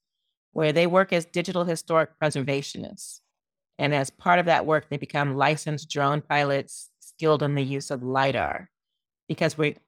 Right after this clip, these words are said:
once again, we're talking about the use of technology. So similar to using D N A to recover ancestry, we're using lidar in order to uncover hidden truths that are revealed by the land.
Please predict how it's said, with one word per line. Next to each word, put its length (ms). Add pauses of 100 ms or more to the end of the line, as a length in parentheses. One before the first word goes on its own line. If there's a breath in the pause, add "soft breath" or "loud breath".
(160)
once 320
again, 200
we're 120
talking 380
about 200
the 80
use 260
of 80
technology. 560
So 180
similar 340
to 140
using 540
D 200
N 100
A 320 (100)
to 300 (400)
recover 380
ancestry, 960 (420)
we're 100
using 680 (120)
lidar 800 (140)
in 100
order 220
to 220
uncover 800 (380)
hidden 220
truths 400 (220)
that 140
are 80
revealed 360
by 100
the 100
land. 500